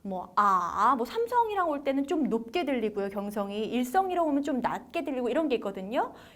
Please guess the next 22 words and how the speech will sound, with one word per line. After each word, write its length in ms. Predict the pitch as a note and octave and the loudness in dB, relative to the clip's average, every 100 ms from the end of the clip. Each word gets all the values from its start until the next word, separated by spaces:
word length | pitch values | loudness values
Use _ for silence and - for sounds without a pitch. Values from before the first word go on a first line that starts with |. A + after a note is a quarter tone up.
| A#3 | -4
요거 180 | B3 | -4
저랑 260 | B3 A3 A#3 | -2 -2 0
연습하면서 580 | F#3 A3+ A#3 E4 D4+ - | -2 -4 -2 -2 0 -2
좀 220 | A#3+ A#3 | -4 -6
익숙해져 480 | A#3 - - C#4 A3+ | -8 -10 -6 -4 -4
볼게요. 680 | G#3+ G#3 G#3+ F#3+ G#3+ F4+ - - - | -4 -4 -4 -2 -2 -2 -6 -18 -10
아, 140 | F#3+ | -10
경성은 800 | - A3 A#3 B3+ C4+ B3+ E4 G4+ | -8 -4 -2 0 -2 0 -2 -2
자연스럽게 920 | - G#3+ G#3+ B3 B3 A3 G#3+ D#4 F4 | -6 -2 0 0 -2 -6 -6 -6 -6
뒤에 440 | - G#3+ B3 E4 - | -6 -2 2 2 0
붙는 520 | - B3 C4+ F#4 F#4 | -4 -2 0 -2 -2
음, 340 | - E4+ E4+ C4+ | -2 -2 -4 -6
요렇게까지만 960 | G#3+ G#3+ C#4+ E4+ - A3+ A3 A3 G#3 | -8 -6 -2 -2 -2 -4 -4 -6 -8
아시면 340 | E3 E3+ G#3 | -8 -10 -12
될 160 | F#3+ F3+ | -12 -14
것 100 | E3 | -14
같아요. 280 | E3+ - C#3+ - _ _ _ _ _ _ _ | -18 -18 -20 -20 _ _ _ _ _ _ _
자, 220 | - A#3 G#3+ | 2 2 4
그래서 480 | D4+ D#4+ D#4 E4 | 4 8 10 10
여기서 200 | A#3 C4+ | 8 4
뭐라 160 | B3 C#4+ | 4 6
그랬죠? 480 | B3 A#3 D4 F#4 | 4 2 2 2